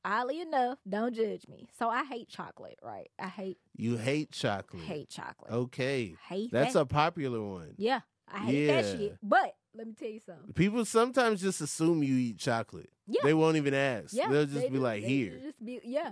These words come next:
Speaker 2: People will give you chocolate.
Speaker 1: For nothing.
Speaker 2: A Hershey's Kiss, they'll just give that to you, and you'll be like, "This is not a kiss to me. This
Speaker 1: Yeah.
Speaker 2: is actually a violation."
Speaker 1: Yeah. It's like an ass wipe.
Speaker 2: <laughs>
Speaker 1: That's what it is. As opposed,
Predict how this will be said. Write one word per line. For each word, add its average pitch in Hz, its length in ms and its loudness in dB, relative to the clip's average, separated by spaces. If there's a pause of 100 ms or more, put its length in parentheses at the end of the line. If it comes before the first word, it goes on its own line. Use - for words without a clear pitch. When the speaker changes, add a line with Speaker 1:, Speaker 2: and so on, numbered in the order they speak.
Speaker 2:
People 214 260 2
will 143 140 6
give 117 360 -2
you 107 120 -8
chocolate. - 520 -8 (320)
Speaker 1:
For 233 140 -4
nothing. 226 560 -8
Speaker 2:
A 117 160 0
Hershey's 151 460 0
Kiss, 160 420 -2 (240)
they'll 139 200 2
just 160 320 -4
give 127 260 0
that 107 240 -2
to 113 120 -8
you, 95 240 -6
and 101 140 -6
you'll 104 120 -2
be 107 140 -4
like, 95 300 -6 (460)
"This 131 180 -2
is 104 100 -10
not 127 180 0
a 110 60 -4
kiss 101 340 -10
to 98 80 -10
me. 87 300 -8 (140)
This 98 180 -6
Speaker 1:
Yeah. 98 60 -12
Speaker 2:
is 98 180 -14
actually 104 800 -4 (220)
a 92 80 -10
violation." 98 800 -6 (140)
Speaker 1:
Yeah. 214 220 -12 (360)
It's 180 240 -20
like 175 160 -14
an 160 100 -10
ass 208 340 -10
wipe. - 340 -16 (260)
Speaker 2:
<laughs> - 40 -10 (1600)
Speaker 1:
That's 214 240 -4
what 247 220 -6
it 247 40 -12
is. 302 240 -8
As 302 200 2
opposed, 339 440 4